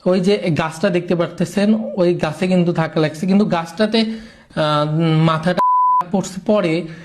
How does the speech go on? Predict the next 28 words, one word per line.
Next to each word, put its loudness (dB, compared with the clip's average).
সেটা 0
হচ্ছে -2
প্রথমে 0
হেলমেটটা 2
খুলে 2
গেছিল 2
শাওনের, 0
হেলমেটটা -2
মাথায় 0
থেকে 0
খুলে 2
যায়, 0
সেফটি 0
বেল্টটা 4
না 2
লাগানোর 4
ফলে 2
হেলমেটটা 2
খুলে 0
যায়, 2
then 2
ওর 2
মাথাটা 0
একদম 0
এই 2
গাছের -4
সাথে -2
লাগে, 0